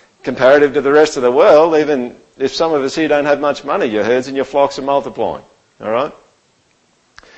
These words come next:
"And your silver and gold is multiplied, and all that you have is multiplied, then your heart be lifted up, and you forget the Lord your God, who brought you out of the land of Egypt and out of the house of slavery.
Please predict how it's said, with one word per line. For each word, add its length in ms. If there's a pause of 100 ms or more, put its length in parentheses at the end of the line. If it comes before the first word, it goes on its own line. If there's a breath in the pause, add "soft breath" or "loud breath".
(200 loud breath)
"And 120
your 80
silver 320
and 120
gold 340
is 100
multiplied, 720
and 120
all 140
that 80
you 80
have 180
is 140
multiplied, 640
then 140
your 100
heart 420
be 120
lifted 440
up, 280
and 160
you 100
forget 560
the 60
Lord 360
your 160
God, 360
who 80
brought 280
you 160
out 140
of 60
the 80
land 320
of 120
Egypt 440
and 100
out 140
of 80
the 80
house 280
of 80
slavery. 560